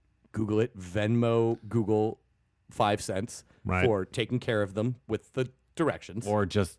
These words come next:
Speaker 3: you know, keep, uh, voluntarily giving them all of your personal data.
Speaker 2: I mean, technically, I don't think it's happening this coming Thursday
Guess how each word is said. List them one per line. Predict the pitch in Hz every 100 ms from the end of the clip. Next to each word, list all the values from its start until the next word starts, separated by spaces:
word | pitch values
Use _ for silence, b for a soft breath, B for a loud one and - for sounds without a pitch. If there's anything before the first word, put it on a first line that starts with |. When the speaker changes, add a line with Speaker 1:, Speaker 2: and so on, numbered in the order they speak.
| -
Speaker 3:
you | 95
know, | 78
keep, | - - 85 - _ -
uh, | 82 76
voluntarily | 82 82 78 80 78 71
giving | 80 76 76 73
them | 69 71 69 -
all | 76 78
of | 71 73
your | 71
personal | 78 67 73 67
data. | 67 58 64 - _ _ _ 147
Speaker 2:
I |
mean, | 156
technically, | 170 139 135
I | 120
don't | 120 110
think | 113
it's | 107
happening | 113 98 104 101 98 _ 123
this | 107 98
coming | - 107 98 90
Thursday | 101 92 107 92